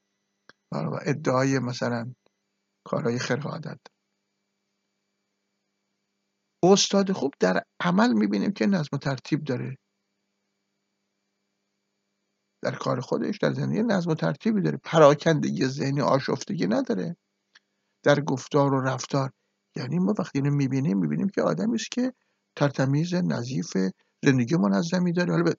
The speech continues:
به یه نسبتی گذشته مثلاً هر چی هست، یه بالانس، یک تعادلی ما درش می‌بینیم. گاهی ما به خاطر اینکه افسرده هستیم آدما رو نمی‌بینیم.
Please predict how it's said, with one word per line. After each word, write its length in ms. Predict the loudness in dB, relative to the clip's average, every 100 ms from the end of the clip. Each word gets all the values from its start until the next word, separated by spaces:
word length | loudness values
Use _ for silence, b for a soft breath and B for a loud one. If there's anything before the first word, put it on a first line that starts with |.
| _
به 100 | 2
یه 100 | 2
نسبتی 680 | 0 -2 -2 -2 -2 -8 -10 _ _ _ -20 -8 -8 2
گذشته 680 | 2 4 2 2 4 4
مثلاً 520 | 4 0 0 0 0 -2 _ _ B
هر 120 | -4 -4
چی 200 | 0 0
هست، 220 | 0 -2
یه 100 | -4 -2
بالانس، 560 | 0 2 2 2 -2
یک 220 | 0 -2 -4 B B B B
تعادلی 520 | 2 4 6 6 6
ما 140 | 6 2
درش 300 | 0 -2 -2
می‌بینیم. 640 | -2 -2 -2 -2 -4 -8 -18 _ _ _ _ _ _ _ _ _ 2
گاهی 180 | 6 6
ما 140 | 4
به 80 | 2
خاطر 260 | -2 0
اینکه 240 | 0 2 -2
افسرده 400 | 0 0 0 -2
هستیم 280 | -4 -2 0
آدما 260 | 0 0
رو 80 | 2
نمی‌بینیم. 680 | 2 4 2 0 -4 -6